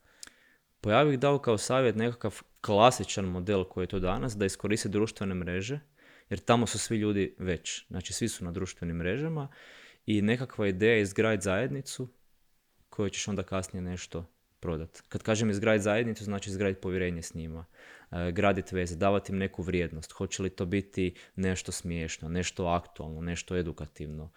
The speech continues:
Nešto što će oni kad pogledaju reći, "Aha, ovi mi ne pokušava nešto stalno prodat, nego mi stvarno daje neke korisne stvari",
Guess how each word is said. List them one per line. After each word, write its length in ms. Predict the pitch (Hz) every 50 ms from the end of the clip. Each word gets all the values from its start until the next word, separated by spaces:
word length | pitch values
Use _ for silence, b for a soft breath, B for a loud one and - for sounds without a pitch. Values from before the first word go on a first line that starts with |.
| B B B B B
Nešto 480 | - 92 98 113 139 170 165 - - 147
što 160 | - - 120
će 160 | - - 127
oni 140 | 135 139 131
kad 200 | - - 113 -
pogledaju 500 | - 107 90 98 98 127 160 170 160 139
reći, 420 | 120 123 143 143 - - 127 113 -
"Aha, 200 | - - 92 127
ovi 220 | 131 113 110 113 113
mi 120 | 113 107
ne 80 | 101 98
pokušava 540 | - 101 92 - - - - 113 107 98 95
nešto 260 | 95 98 - - 98
stalno 320 | - - - 92 92 92
prodat, 360 | 87 - 101 110 131 139 -
nego 200 | - 127 120 113
mi 80 | 110 110
stvarno 280 | 107 - - 117 110 104
daje 160 | 110 110 101
neke 200 | 101 98 - 95
korisne 400 | - - 104 92 92 - - 90
stvari", 480 | - - - 92 92 117 156 180 190